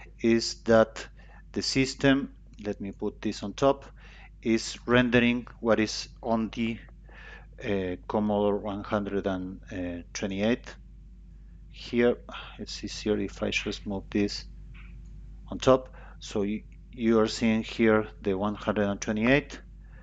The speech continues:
um, with a connector to the, uh, eighty columns, uh, uh, display output, and is being able to, uh, render,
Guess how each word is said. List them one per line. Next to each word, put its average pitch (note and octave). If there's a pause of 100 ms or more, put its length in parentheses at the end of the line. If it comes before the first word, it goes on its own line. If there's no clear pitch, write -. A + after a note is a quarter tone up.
(560)
um, G2 (800)
with G#2+
a G#2
connector B2 (140)
to A2
the, G#2+ (220)
uh, F#2 (160)
eighty A2+
columns, A2+ (120)
uh, -
uh, F#2
display G#2+
output, C3 (560)
and B2
is A2
being G#2+
able A2+
to, A2+ (680)
uh, F#2+
render, A#2